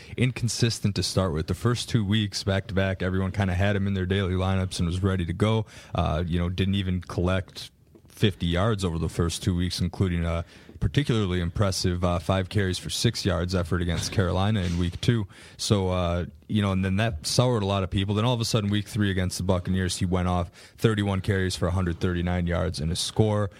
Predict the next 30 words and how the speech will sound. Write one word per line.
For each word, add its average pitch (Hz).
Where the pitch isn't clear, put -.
And, 85
you 90
know, 85
and 90
then 87
after 85
that, 85
Arian 85
Foster 90
came 85
back 82
to 82
replace 87
him. 85
So 101
I 95
think 151
from 104
week 107
to 92
week, 107
you 95
have 95
to 104
look 107
at 87
matchups. 101
There's 98
gonna 110
be 101